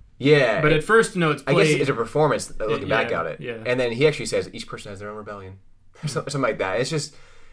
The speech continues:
Speaker 1: each character there is not a, a revolutionary idealist either. And so,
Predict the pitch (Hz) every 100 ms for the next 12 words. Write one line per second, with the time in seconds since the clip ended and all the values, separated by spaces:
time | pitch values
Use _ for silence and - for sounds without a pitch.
0 | - _ - 233 233 285 196 185 160 139
1 | 139 - 120 117 123 117 110 117 107 110
2 | 113 110 101 90 85 95 82 78 104 92
3 | 78 71 - - 107 - 113 101 98